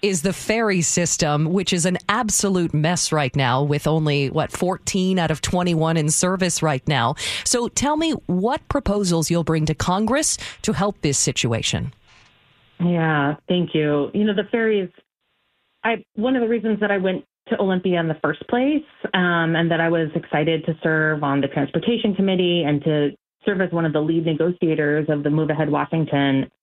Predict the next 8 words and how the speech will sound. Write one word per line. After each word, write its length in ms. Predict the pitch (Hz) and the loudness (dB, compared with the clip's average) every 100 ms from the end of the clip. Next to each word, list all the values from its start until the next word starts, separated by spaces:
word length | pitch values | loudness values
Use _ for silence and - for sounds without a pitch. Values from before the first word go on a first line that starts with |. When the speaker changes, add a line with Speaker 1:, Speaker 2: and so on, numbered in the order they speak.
| _ | _
Speaker 2:
infrastructure 540 | 202 240 233 170 156 165 | -2 0 0 -2 -2 -2
package 480 | 143 139 151 143 175 | -2 -2 0 0 0
was 120 | 160 | -2
because 380 | 170 - 196 202 196 | -2 -2 -2 0 0
our 160 | 180 160 | -2 -2
ferries 380 | 170 160 160 151 - | 0 2 0 -2 -6
needed 560 | - 151 151 147 139 139 - | -2 0 2 0 -2 -4 -4
attention. 640 | 143 147 135 139 131 - | -2 -2 -2 -2 -2 -4